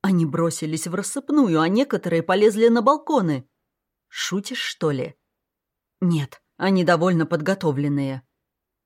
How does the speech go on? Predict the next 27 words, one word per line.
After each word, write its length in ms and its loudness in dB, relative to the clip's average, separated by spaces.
"Ерунда 760 -2
какая-то". 680 -10
Я 240 0
всплеснул 680 -4
руками, 540 -4
и 100 0
в 60 -4
этот 260 -4
момент 460 -2
как 240 -12
раз 160 -6
подбежали 560 -4
солдаты 500 -4
Хуанлун 640 0
из 180 -6
ближайшего 640 -4
участка, 640 -8
который 340 -2
контролировал 800 -2
наш 300 -4
район. 520 -6
Я 220 2
выложил 480 0
обо 200 -2
всём, 260 -4
что 160 -6
произошло, 720 -4